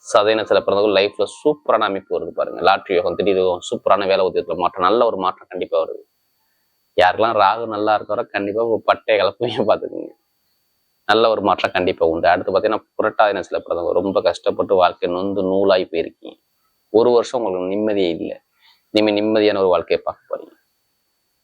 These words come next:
திருமண வாழ்க்கை சூப்பரா இருக்கும். காதல் திருமணம், ரெண்டாவது திருமணம், பூர்வீக சொத்துல உள்ள பிரச்சனை சரியாகும். வீடு வாங்குறது, இடம் வாங்குறது, குழந்தை பாக்கியம் எல்லாமே சூப்பரா இருக்கும். ஆனா நல்ல விஷயம், இது ஒரு நல்ல காரியம் உங்க குடும்பத்துல நடக்கும் போது பாத்துங்க. நல்ல ஒரு மாற்றம் உங்க வாழ்க்கையில வரப்போது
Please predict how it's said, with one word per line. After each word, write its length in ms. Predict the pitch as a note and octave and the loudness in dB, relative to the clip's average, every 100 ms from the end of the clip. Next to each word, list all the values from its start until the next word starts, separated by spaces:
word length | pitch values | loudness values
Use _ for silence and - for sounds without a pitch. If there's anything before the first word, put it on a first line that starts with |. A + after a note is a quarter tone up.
| _ _ - | _ _ 0
திருமண 240 | G#2+ G#2+ F#2+ | 2 2 0
வாழ்க்கை 220 | E2+ F2 | -2 -4
சூப்பரா 280 | - - F2 D2+ | -6 -2 -2 -2
இருக்கும். 240 | - - - _ _ _ _ _ _ _ | -6 -20 -20 _ _ _ _ _ _ _
காதல் 260 | G#2+ G#2+ F#2+ | 0 2 0
திருமணம், 240 | G2+ F#2 F#2 | 0 2 2
ரெண்டாவது 280 | G2+ G#2 F#2+ | 4 2 2
திருமணம், 320 | G2 F2 C#2 _ | -6 -6 -8 _
பூர்வீக 240 | A#2 A2 | 0 2
சொத்துல 280 | G#2+ F#2+ F2+ | 0 -2 0
உள்ள 100 | E2+ D#2+ | 0 -2
பிரச்சனை 280 | F2+ F#2+ G#2 F#2+ | -2 -2 -2 0
சரியாகும். 480 | F#2 G2 F2+ E2+ F2+ _ G#2 | 0 2 0 -2 -12 _ 0
வீடு 160 | G#2+ G#2+ | 2 4
வாங்குறது, 300 | F#2+ F2+ F2 | 2 0 0
இடம் 140 | F#2 G2+ | 2 0
வாங்குறது, 240 | F#2+ E2 - | -2 -4 0
குழந்தை 220 | G2 G#2+ - | 0 0 0
பாக்கியம் 360 | F2+ - D#2+ - _ _ _ _ _ _ _ - | -2 -2 -12 -12 _ _ _ _ _ _ _ -2
எல்லாமே 200 | F#2+ G2+ - | 0 2 0
சூப்பரா 340 | A#2 - G2+ D#2+ | -2 0 0 0
இருக்கும். 180 | - G#2+ | 0 -2
ஆனா 80 | B2+ | 0
நல்ல 140 | G#2+ B2 A2+ | 0 0 -2
விஷயம், 200 | - A#2+ | -4 -2
இது 80 | A2+ | 0
ஒரு 60 | G2+ | 0
நல்ல 120 | G#2+ A2 | 0 0
காரியம் 220 | G2 A#2 | -2 -4
உங்க 100 | G#2 G2+ | -4 -4
குடும்பத்துல 280 | G2 G2 F2+ | -2 -2 -2
நடக்கும் 220 | - F2+ | -2 -2
போது 100 | F2 | -2
பாத்துங்க. 240 | F2+ - D3 A2 | -4 -2 -2 0
நல்ல 120 | A2 G#2+ | 2 0
ஒரு 80 | F#2+ | 0
மாற்றம் 240 | F#2 - A#2+ | -4 -2 -2
உங்க 100 | G2 | 0
வாழ்க்கையில 280 | F#2 - F#2+ F2+ | 0 -2 -4 -4
வரப்போது 280 | E2+ F#2+ | -4 -10